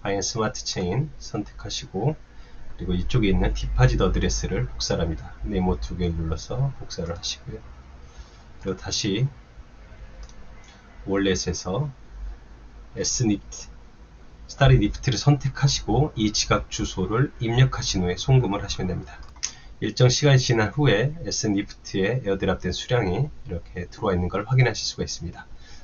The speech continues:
너무 적네요. <laughs> 아쉽습니다. 하지만 작은 돈이라도 소중하게 여기는 마음으로 현금화 하도록 하겠습니다. 자, 스타리 니프트 에어드랍 하신 분들 클레임 할 수 있는 방법 여러분들께 공유 드렸습니다.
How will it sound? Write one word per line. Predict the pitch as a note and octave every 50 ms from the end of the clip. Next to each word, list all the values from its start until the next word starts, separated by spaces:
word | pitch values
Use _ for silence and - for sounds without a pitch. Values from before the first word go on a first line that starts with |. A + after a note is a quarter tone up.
| - -
너무 | - G#2+ G#2+ A#2
적네요. | A2+ - A2+ A2 G#2+ G2 F#2 E2+ - - - -
<laughs> | - - -
아쉽습니다. | B2+ G#2 F#2+ - - - F#2 E2+ E2+ E2 - - - - - - - - - - -
하지만 | - C3+ C3 C#3+ C3+ A#2 B2+ C#3
작은 | - - - A2+ A2 A#2+ A#2+ A2
돈이라도 | A2 G#2 G2+ F#2+ F2+ E2+ E2+ - E2+ - -
소중하게 | - - - - D3 C3+ C#3 B2+ A2+ G2+ F#2+ E2+
여기는 | F2 F2+ F#2 G#2 G2+ F2+
마음으로 | E2+ F2+ F2+ F#2+ G2 F2 D#2+ F2 F#2 - C3 - - - - - - - -
현금화 | - C3+ B2+ A2+ G#2 G2+ F#2 F#2 -
하도록 | - - F#2 F2+ - - -
하겠습니다. | - - - - - - - - - - - - - - - - - - - - - - - - - - - -
자, | - A2 G2+
스타리 | - - - D#3 D3+ D3+ C3+
니프트 | B2 A#2+ - - - A2+ G#2 A#2 C3 -
에어드랍 | G#2 G#2 A2 A2+ A2+ A2 A2+
하신 | C3+ C3 - D#3 C#3+
분들 | A#2 G2 F#2+ F#2+ F#2 G2 - - -
클레임 | - - - D#3 D#3 C#3+ C3 B2
할 | B2+
수 | B2+ - - A#2 G2+
있는 | F#2+ G#2 A2 A2+ -
방법 | - A2+ A2 G#2+ G#2+ G2 G2 - - - -
여러분들께 | F#2+ F#2+ F2+ F2+ F2 F2 - G2 -
공유 | - A2+ A2+ G#2+
드렸습니다. | G2+ F#2+ F2 D#2 - F2+ E2+ - -